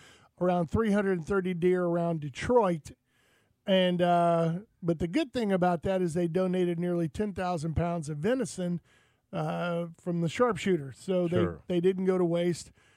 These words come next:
Speaker 1: They just went out there, removed a lot of them from, uh, around seven different parks around the Detroit metro area. You know how those deer are, man. They get in there close, they get in there tight, and they know that nobody's hunting 'em, nothing's getting 'em.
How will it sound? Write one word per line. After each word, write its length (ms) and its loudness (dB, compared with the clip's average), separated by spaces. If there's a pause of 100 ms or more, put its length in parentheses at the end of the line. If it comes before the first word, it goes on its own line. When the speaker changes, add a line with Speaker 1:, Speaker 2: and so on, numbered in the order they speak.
(220)
Speaker 1:
They 120 2
just 220 0
went 160 2
out 160 2
there, 220 0
removed 360 2
a 60 0
lot 260 2
of 100 0
them 200 0
from, 300 -4
uh, 180 -4
around 380 -6
seven 420 -2
different 340 -6
parks 460 -4
around 320 -2
the 80 -4
Detroit 680 -4
metro 760 -4
area. 540 -4 (600)
You 100 2
know 60 4
how 140 4
those 220 2
deer 280 2
are, 100 4
man. 200 -2
They 100 0
get 160 2
in 100 0
there 160 0
close, 380 2
they 100 -6
get 160 -2
in 120 0
there 160 -2
tight, 320 0
and 60 -20
they 120 -6
know 220 -2
that 160 -10 (180)
nobody's 440 -4
hunting 280 -2
'em, 120 -2
nothing's 320 -8
getting 260 -4
'em. 160 -2